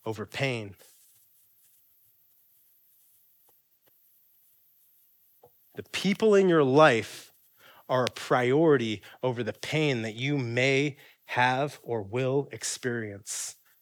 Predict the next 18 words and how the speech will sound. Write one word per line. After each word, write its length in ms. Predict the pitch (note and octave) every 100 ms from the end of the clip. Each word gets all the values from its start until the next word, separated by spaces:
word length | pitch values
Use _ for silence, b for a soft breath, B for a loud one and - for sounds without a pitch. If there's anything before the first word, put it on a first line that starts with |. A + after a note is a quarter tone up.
| _ _ _ _ _ _ _ _ _ - B B
It's 240 | G3 A3 C#3+
vital 800 | G#2+ G#2 B2+ D#3+ G3 C#3 G2+ - - - _ _ _ _ _ _ _ _ _ _ _ _ _ _ _ _ _ _ _ _ _
for 220 | - A#2+
our 100 | A2+
relationships. 1080 | G2+ G#2+ A#2 C3+ - F2 - - - - - - _ _ B B B
It's 240 | F3 D3
vital 720 | B2 G#2 B2+ F#3 E3 A2+ G2 - _ _ _ _ - B B
that 120 | C3
after 540 | C#3 G3 A3+ - C4+ B3 B -
our 120 | E3
relationship 840 | D3+ C#3 G3 G#3+ A#3 G#3+ B3 G#3+
with 160 | D#3+ A2
God 280 | D3+ G3 G3
himself, 680 | E3+ C3+ - E3 A#3+ B3 B B
that 180 | E3+ C3
we 220 | E3 A#3
make 300 | A3+ G#3 -
people 500 | - C4 F#3+ F3+